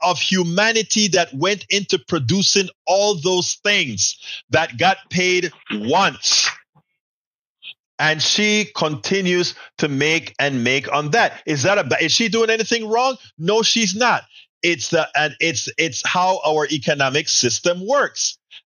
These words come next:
And what is, how do you mitigate that within our economic system? You mitigate that by having progressive taxes.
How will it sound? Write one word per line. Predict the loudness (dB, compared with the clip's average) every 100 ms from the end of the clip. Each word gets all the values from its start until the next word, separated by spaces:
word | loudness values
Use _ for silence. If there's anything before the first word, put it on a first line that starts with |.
| 0
And | 0 2
what | 2 2
is, | 0
how | 0 0 0
do | 0
you | 0
mitigate | 0 -2 -2 0 0 0
that | -2 -2 -2
within | -2 0
our | 0 -2
economic | -2 0 0 0 0
system? | -2 -2 0 0 0 -6 -14 -2
You | -2
mitigate | 0 -2 -2 0 -2 0 0
that | -2 0
by | 0
having | 0 0 0 -2 -4 _ _
progressive | -2 -2 0 -2 0 -2 -2 _ _ -8
taxes. | 0 2 0 -2 -2 0 -2